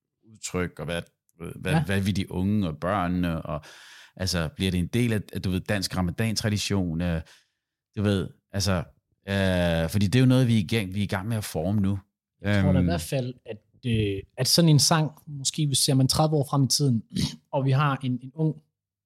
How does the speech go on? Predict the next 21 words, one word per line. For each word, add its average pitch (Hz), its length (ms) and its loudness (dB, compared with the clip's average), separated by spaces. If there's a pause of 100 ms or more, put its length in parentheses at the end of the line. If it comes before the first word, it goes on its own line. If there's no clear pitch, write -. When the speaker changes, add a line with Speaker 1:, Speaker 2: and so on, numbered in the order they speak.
(380)
Speaker 2:
ny, 139 180 -18 (180)
brun 135 280 2
knægt, 135 320 0 (540)
der 135 80 -2
ser 123 340 4 (1000)
højskolebogen, 127 640 2
og 120 60 0
så 147 100 4
ser 156 220 2
alle 147 140 2
de 143 60 0
sange, 151 260 4
der 131 60 2
er, 120 160 -2
og 113 120 -6
ser, 160 200 -4
hvem 131 160 -2
der 127 60 -8
har 131 80 -6
lavet 127 220 -2
sangene. 120 280 -4